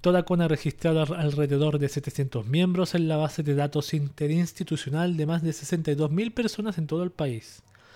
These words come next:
Toracon también reveló que los miembros se casan dentro de los dos meses posteriores al inicio del servicio. Y no se puede evitar, después de todo, cuesta más de ciento cuarenta y tres mil yenes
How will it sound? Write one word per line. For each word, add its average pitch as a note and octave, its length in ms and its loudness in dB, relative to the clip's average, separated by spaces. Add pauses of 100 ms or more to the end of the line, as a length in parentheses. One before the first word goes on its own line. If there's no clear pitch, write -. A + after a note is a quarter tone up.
(540)
Toracon A3 420 2
también F#3+ 280 2
reveló F3 320 4
que F3 80 -2
los D3 140 0
miembros D#3+ 360 0
se C3+ 160 -4
casan D3 460 -2
dentro C#3+ 320 -2
de B2+ 120 -4
los B2 220 -6
dos E3 220 -2
meses F#3 380 0
posteriores C#3+ 600 0
al C3+ 100 -2
inicio C3 440 -2
del D#3 160 2
servicio. F3 720 -2 (400)
Y D3 80 0
no G3 120 4
se A#3 160 0
puede F#3+ 240 4
evitar, D#3+ 400 2 (600)
después C#3+ 280 -2
de B2+ 120 0
todo, C#3 360 4 (460)
cuesta C#3+ 380 0
más C#3+ 200 -2
de C#3+ 120 -2
ciento D3+ 260 -2
cuarenta C#3 300 0
y B2 80 -2
tres D3+ 240 -2
mil F#3 320 4
yenes F3+ 600 0